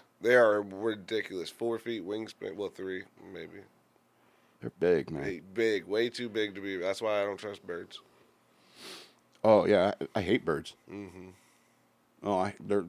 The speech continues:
Speaker 2: they're little dinosaurs. The,
Speaker 1: Yeah.
Speaker 2: um,
Speaker 1: What are you doing flying around up there defying gravity and shit,
Speaker 2: they,
Speaker 1: man?
Speaker 2: they're
Speaker 1: Get the fuck
Speaker 2: getting away
Speaker 1: down
Speaker 2: from
Speaker 1: here with
Speaker 2: us.
Speaker 1: everybody else.
Speaker 2: That's,
Speaker 1: Yeah.
Speaker 2: that's why they evolved into birds. They were getting away from us.
Speaker 1: Yeah, I don't
Speaker 2: 'Cause we
Speaker 1: trust
Speaker 2: got
Speaker 1: you.
Speaker 2: tired of,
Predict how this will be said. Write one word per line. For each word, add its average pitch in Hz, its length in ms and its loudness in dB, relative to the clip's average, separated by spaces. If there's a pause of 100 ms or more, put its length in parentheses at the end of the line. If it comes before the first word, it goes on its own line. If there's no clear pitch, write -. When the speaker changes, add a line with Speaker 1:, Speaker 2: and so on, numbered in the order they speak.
Speaker 2:
they're 107 140 6
little 107 220 6
dinosaurs. 104 540 2 (380)
The, 117 100 6
Speaker 1:
Yeah. 123 140 10
Speaker 2:
um, - 240 2 (260)
Speaker 1:
What 131 80 -4
are - 20 0
you 175 80 -4
doing 180 180 4
flying 127 320 4
around 123 220 4
up - 80 -4
there 120 140 2
defying 104 420 2
gravity 101 400 2
and 92 100 -4
shit, 107 120 -4
Speaker 2:
they, 120 100 6
Speaker 1:
man? 127 100 2
Speaker 2:
they're 123 160 8
Speaker 1:
Get 104 80 2
the 131 80 10
fuck 151 80 10
Speaker 2:
getting - 140 8
away 139 80 12
Speaker 1:
down - 100 8
Speaker 2:
from - 80 8
Speaker 1:
here - 100 8
with - 80 8
Speaker 2:
us. - 60 8
Speaker 1:
everybody 170 340 2
else. 156 180 4
Speaker 2:
That's, 170 280 10
Speaker 1:
Yeah. 92 160 2
Speaker 2:
that's 156 220 8
why 220 160 12
they 151 120 12
evolved 127 380 12
into 117 140 6
birds. 139 320 10
They 120 100 8
were 120 80 8
getting 131 240 6
away 127 200 10
from 123 180 6
us. - 260 6
Speaker 1:
Yeah, 120 260 -2
I 107 60 -10
don't - 140 -10
Speaker 2:
'Cause 123 160 6
we 165 80 6
Speaker 1:
trust - 0 -
Speaker 2:
got 175 80 10
Speaker 1:
you. - 80 4
Speaker 2:
tired 160 180 12
of, 127 180 4